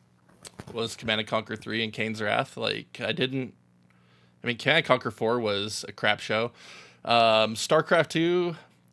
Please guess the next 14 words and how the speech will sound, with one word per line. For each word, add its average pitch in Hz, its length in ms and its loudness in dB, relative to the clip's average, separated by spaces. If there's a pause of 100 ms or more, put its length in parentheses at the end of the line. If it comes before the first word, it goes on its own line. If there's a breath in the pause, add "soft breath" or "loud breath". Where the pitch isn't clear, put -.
(260)
I 113 480 4
only 147 300 2
played 135 400 2
through 120 680 -2 (1500)
Wings 135 240 2
of 123 80 -2
Liberty 139 460 2
and 113 540 0 (540 loud breath)
Heart, 117 340 0
or 98 200 -6 (380)
Heart 131 220 -2
of 160 40 -4
the 160 60 -8
Swarm? 196 380 -8